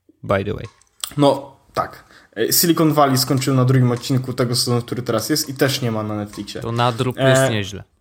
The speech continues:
Speaker 2: Wiem, wiem. Jakby widziałem tylko jakieś opinie, że,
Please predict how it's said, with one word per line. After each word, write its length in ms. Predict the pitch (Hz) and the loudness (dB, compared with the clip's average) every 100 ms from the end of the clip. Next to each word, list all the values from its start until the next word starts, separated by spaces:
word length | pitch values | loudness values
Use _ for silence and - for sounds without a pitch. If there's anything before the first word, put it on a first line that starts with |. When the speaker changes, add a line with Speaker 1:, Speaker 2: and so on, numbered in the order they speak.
| _ _ _ _ _ _ _ - | _ _ _ _ _ _ _ -4
Speaker 2:
Wiem, 400 | 147 170 123 120 | 0 2 2 0
wiem. 340 | 151 131 127 117 139 156 | 0 2 0 -4 -4 -2
Jakby 320 | 170 180 175 | 0 0 0
widziałem 480 | 170 165 175 170 170 | -2 2 2 2 0
tylko 260 | 170 165 151 | -2 0 0
jakieś 300 | 151 151 139 | 0 -2 -6
opinie, 360 | 131 151 143 | -2 0 0
że, 560 | 135 139 135 135 131 | 0 2 4 4 2